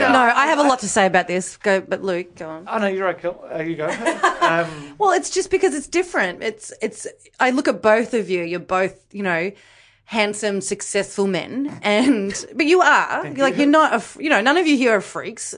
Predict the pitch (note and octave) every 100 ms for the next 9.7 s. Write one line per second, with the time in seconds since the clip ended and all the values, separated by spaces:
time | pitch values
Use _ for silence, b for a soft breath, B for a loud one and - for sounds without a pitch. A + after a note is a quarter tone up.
0 | - A#3 A#3+ B3 B3+ C4 C#4 - A#3+ C#4+
1 | C#4+ A#3 C#4 B3+ A3+ G#3 G3+ G3 G#3 G3+
2 | G#3 F#3+ F#3 F3+ F3 B B - G#3+ G#3
3 | F#3+ A3 G#3 - A#3+ B3 G#3 F#3+ - G#3
4 | G#3+ A3 F#3+ E3+ C#3+ G#3+ B B B -
5 | C4 - - D4+ C4+ C4+ B3+ A#3+ A3 G#3+
6 | G#3 G3+ G3+ F#3 F3+ - - F#3+ F3 D3+
7 | - _ _ _ _ _ _ - G#3+ G3+
8 | F3 D3 A#3+ D#4 F#3 F#3 F#3 - G#3 E3+
9 | F3+ F3 - F3+ - -